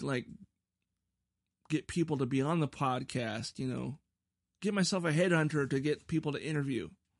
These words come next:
I would love to be able to do that. And I think I would be able to do that if I, if I could hire somebody to do those things.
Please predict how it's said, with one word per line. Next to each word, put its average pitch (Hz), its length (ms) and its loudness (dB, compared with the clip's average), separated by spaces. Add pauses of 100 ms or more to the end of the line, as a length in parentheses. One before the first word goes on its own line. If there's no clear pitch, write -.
(320)
I 151 40 -4
would 143 140 -2
love 139 200 0
to 151 80 0
be 135 120 2
able 131 140 0
to 127 60 -2
do 131 180 2
that. 110 280 -4
And 131 120 -4
I 131 40 2
think 156 240 -2
I 147 80 0
would 139 160 -2
be 147 160 0
able 160 180 0
to 143 100 0
do 135 200 0
that 135 160 0
if 135 180 -4
I, 135 80 -2
if - 800 -10
I 151 80 2
could 127 100 0
hire 139 380 4
somebody 131 640 -2
to - 100 -6
do 151 160 0
those 123 260 -2
things. - 460 -12